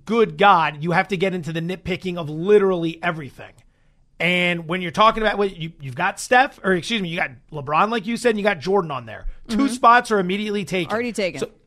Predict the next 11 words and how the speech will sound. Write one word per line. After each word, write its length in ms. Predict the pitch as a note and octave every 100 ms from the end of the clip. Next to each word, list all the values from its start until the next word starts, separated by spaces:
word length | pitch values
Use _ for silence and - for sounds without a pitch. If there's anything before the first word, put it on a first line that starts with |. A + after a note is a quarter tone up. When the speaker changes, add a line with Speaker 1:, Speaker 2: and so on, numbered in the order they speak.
| _ -
Speaker 1:
that 180 | G3+ C4+
leaves 220 | C4+ A3
two 160 | - C4+
spots. 560 | - A#3 F3 - - - _ _ _
You 140 | - D#3
got 220 | E3+ D#3
Wilt. 320 | E3+ A3 A#2+ _ _ _ _ _ _ -
You 120 | D#3
got 180 | G3+ F3
Bill 180 | G#3+ G3
Russell. 540 | G3 G#3+ - A2+ -